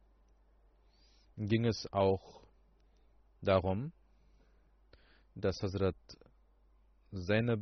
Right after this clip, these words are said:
bint Jahash mit dem heiligen Propheten Muhammad sallallahu alaihi wasallam später verheiratet wurde. Und ich hatte davon gesprochen, dass es dazu noch einige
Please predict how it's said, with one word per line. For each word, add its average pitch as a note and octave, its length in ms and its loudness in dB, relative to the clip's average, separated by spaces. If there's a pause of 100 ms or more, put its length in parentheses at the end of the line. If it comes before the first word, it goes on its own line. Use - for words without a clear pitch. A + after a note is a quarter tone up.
(120)
bint G2+ 320 -4
Jahash F#2+ 1120 -2 (1700)
mit G2+ 260 0 (1120)
dem G2+ 320 -4
heiligen A2 400 0
Propheten A2+ 580 -2
Muhammad G2 300 -2
sallallahu F#2+ 320 0
alaihi F#2 160 0
wasallam E2+ 540 -6
später F#2+ 680 0 (100)
verheiratet F2 880 -2
wurde. F#2+ 360 -2 (1200)
Und A2+ 400 -2
ich A2 140 -6
hatte G#2+ 380 2
davon G#2 360 0
gesprochen, G#2 500 -2
dass G2 120 -2
es G2+ 200 -6
dazu G#2 340 0
noch G2+ 140 -2
einige F#2 580 0